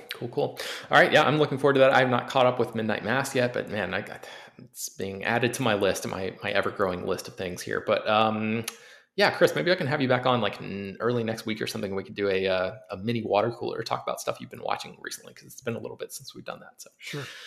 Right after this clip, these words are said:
Speaker 1: All right, uh, that's gonna bring us to the end of today's episode of Slash Film Daily. You can find more about all the stories that we mentioned on today's show at slash film dot com and links inside the show notes of this episode. Slash Film Daily is published every weekday, bringing you the most exciting news from the world of movies and T V,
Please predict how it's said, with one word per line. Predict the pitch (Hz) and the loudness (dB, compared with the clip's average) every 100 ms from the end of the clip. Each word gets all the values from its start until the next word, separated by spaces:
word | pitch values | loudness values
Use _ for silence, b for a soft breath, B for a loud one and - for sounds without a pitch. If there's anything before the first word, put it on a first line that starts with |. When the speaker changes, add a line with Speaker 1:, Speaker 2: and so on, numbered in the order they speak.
| B B B - | B B B 4
Speaker 1:
All | 151 | 6
right, | 240 - - | 6 4 4
uh, | 165 180 175 | 8 10 10
that's | 175 175 | 8 6
gonna | 220 | 4
bring | 165 185 | 4 2
us | - | 2
to | |
the | 147 | 0
end | 143 160 | 2 2
of | 147 | 2
today's | - 165 240 | 4 4 4
episode | - 117 120 113 | 2 0 0 0
of | |
Slash | - 120 - | 0 0 0
Film | 107 | -2
Daily. | 101 110 180 | 0 0 0
You | 214 | -2
can | 120 | -6
find | 123 113 113 | -6 -4 2
more | 120 147 156 | 6 6 6
about | - 107 | 2 2
all | - 131 | 4 4
the | 123 | 4
stories | - 139 127 | 2 4 4
that | 127 | 2
we | 110 | 0
mentioned | 123 123 117 | -2 -2 -4
on | |
today's | 113 117 120 | -2 0 2
show | - 123 123 127 123 | 2 4 6 6 4
at | - | 0
slash | - 123 117 | -4 -4 -2
film | 113 101 | -4 -2
dot | 90 - | -4 -2
com | 147 214 - | 0 0 -2
and | 95 | -6
links | 101 120 - | -6 -8 -10
inside | 120 - 110 | -10 -6 -6
the | - | -4
show | - 147 151 | 0 2 4
notes | 151 - | 2 -2
of | 123 | -4
this | 120 - 143 | -6 -4 -4
episode. | - - 175 190 196 | -2 2 2 2 -2
Slash | - 120 113 | -4 -2 -2
Film | - 113 | -6 -6
Daily | 110 113 | -2 -4
is | 107 | -4
published | - 127 - - | -4 -2 -2 -2
every | 123 107 107 | -2 -2 -6
weekday, | 151 - 156 156 | -8 2 2 2
bringing | 156 123 117 | 0 0 0
you | 107 | -2
the | |
most | 104 135 - | -2 -2 -2
exciting | - - 135 131 123 | -6 -2 0 0 0
news | 143 160 | 0 0
from | 143 117 | -2 0
the | |
world | 107 113 | 4 4
of | 110 | 2
movies | 107 110 - | -4 -6 -8
and | - | -8
T | 120 | -6
V, | 113 196 | -4 -6